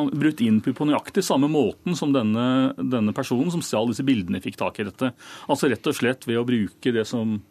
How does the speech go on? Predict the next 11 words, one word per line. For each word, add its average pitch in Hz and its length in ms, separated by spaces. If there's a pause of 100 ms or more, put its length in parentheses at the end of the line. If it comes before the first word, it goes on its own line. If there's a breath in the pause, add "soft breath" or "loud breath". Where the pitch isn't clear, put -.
(300 soft breath)
kalles 110 640
for 107 320
sosial 104 560
ingeniørkunst, 117 720
eller 113 80
social 123 400
engineering, 135 540 (440 loud breath)
for, - 220
altså, 156 160
bruke 139 420
sin 147 280